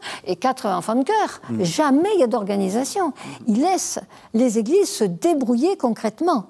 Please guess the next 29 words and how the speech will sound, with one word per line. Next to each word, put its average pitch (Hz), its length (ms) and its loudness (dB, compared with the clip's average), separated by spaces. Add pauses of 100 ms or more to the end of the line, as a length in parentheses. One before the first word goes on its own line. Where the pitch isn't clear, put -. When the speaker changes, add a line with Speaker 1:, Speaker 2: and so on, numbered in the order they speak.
(580)
Speaker 2:
Mm. 120 40 -4 (180)
Speaker 1:
Il 277 160 4
leur 214 140 2
ouvre 349 120 -2
la 226 100 -2
porte. - 500 -6
Speaker 2:
Et, 113 260 -6
et 117 40 -2
sur 117 320 -2
une, 107 140 -4 (140)
une 110 240 -2
question 110 400 -4
très - 220 -2
pratique 113 420 -4
de 98 100 -6
savoir 107 380 -4
si - 120 -12
on 98 120 -4
a - 40 -2
le 95 40 -4
droit 104 160 0
de 101 40 -6
manger 98 280 -4
des 92 100 -8
viandes 101 240 -6
sacrifiées 95 460 -10
aux 92 80 -6
idoles, 104 420 -2 (320)
Speaker 1:
Pareil. 180 340 -4